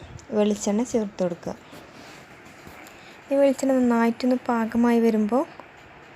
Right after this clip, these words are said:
നമുക്കിതിലേക്ക് നമ്മൾ നേരത്തെ അരിഞ്ഞ് വെച്ചിട്ടുള്ള ചെറിയ ഉള്ളി ചേർത്ത് കൊടുത്ത് നന്നായിട്ടൊന്ന് വഴറ്റിയെടുക്കണം.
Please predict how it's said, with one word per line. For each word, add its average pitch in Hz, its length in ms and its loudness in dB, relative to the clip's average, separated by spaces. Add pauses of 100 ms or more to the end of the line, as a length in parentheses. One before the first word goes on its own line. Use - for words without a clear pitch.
(360)
നമുക്കിതിലേക്ക് 214 680 0
നമ്മൾ 226 240 2
നേരത്തെ 214 500 0
അരിഞ്ഞ് 214 280 0
വെച്ചിട്ടുള്ള 208 440 -6 (800)
ചെറിയ 214 320 4
ഉള്ളി 208 220 2 (120)
ചേർത്ത് 220 420 0
കൊടുത്ത് 208 260 -4
നന്നായിട്ടൊന്ന് 226 680 2
വഴറ്റിയെടുക്കണം. 196 800 -4